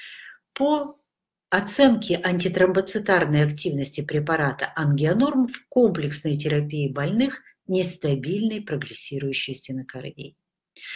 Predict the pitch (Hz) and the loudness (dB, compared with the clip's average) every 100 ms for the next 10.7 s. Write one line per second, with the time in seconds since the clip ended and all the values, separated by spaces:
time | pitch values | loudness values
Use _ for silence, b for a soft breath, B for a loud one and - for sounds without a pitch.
0 | B B - 226 - 247 156 147 - - | B B -4 0 2 2 2 -2 -4 -14
1 | _ - B B _ - 233 - - 311 | _ -20 B B _ 6 6 6 0 2
2 | 302 277 - 214 208 233 233 214 180 170 | 4 2 4 2 4 6 8 6 4 4
3 | 165 147 165 165 151 151 143 143 - 135 | 2 2 2 2 2 0 -2 -2 -8 -8
4 | 113 123 - - - - 180 175 190 - | -8 -10 -16 -16 -4 2 2 4 2 4
5 | 220 202 196 202 185 180 - 147 120 117 | 2 2 -2 0 -4 -4 -2 -2 -2 -4
6 | 135 - 180 208 190 175 190 208 214 196 | -6 0 2 2 2 2 0 0 -2 -2
7 | - 156 147 135 - 143 139 131 - - | -2 -4 -4 -8 -6 -6 -6 -10 -10 -12
8 | _ _ _ _ _ _ _ _ _ _ | _ _ _ _ _ _ _ _ _ _
9 | _ - - 180 - 294 277 165 165 160 | _ -10 -2 -2 4 4 4 4 6 6
10 | 147 156 147 160 202 226 | 4 0 0 0 2 0